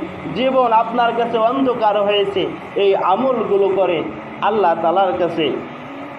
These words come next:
দোয়া করতে হবে, কায়মুনা বাক্যে আল্লাহ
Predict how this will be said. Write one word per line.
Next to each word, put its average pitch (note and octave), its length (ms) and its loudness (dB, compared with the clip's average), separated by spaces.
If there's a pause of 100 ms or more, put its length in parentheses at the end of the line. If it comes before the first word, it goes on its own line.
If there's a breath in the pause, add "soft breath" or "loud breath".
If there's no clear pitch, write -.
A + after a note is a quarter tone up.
(260)
দোয়া F#3+ 220 2
করতে B3+ 340 -2
হবে, D#3+ 340 0 (140)
কায়মুনা G#3+ 440 2
বাক্যে E3+ 440 0 (400)
আল্লাহ F#3 320 2